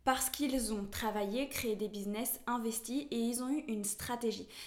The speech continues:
C'est-à-dire qu'ils avaient un objectif, ils savaient où ils allaient, ils savaient ce qu'ils voulaient faire, ils avaient le mindset de millionnaire,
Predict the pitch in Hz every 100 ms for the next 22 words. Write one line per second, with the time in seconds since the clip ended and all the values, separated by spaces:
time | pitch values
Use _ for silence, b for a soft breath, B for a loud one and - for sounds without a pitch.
0 | - - 254 339 302 220 220 247 220 202
1 | 190 190 - 302 - 202 - 196 208 -
2 | 185 185 190 240 311 220 202 190 185 -
3 | 180 233 254 254 262 302 B B - 202
4 | 202 202 - 202 196 240 330 277 240 233
5 | 226 190 196 196 190 185 185 226